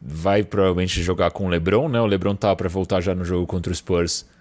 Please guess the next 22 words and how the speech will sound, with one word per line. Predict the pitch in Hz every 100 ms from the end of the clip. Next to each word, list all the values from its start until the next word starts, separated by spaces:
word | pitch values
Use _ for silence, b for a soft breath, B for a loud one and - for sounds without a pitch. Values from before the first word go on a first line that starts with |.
| b -
Seguramente | - 101 95 92 98 101
deve | 107 92
voltar | 95 90 92
agora, | 85 127
mas | 123
se | -
bem | 98 117
que |
o | 110
Lakers | 110 107
tá | 107
jogando | 95 98
melhor | 92 90 95
sem | -
o | 95
LeBron | 87 87 90
do | 90
que | 85
com | 92
o | 87
LeBron, | 85 85 117 b b b _ -
né? | 92 98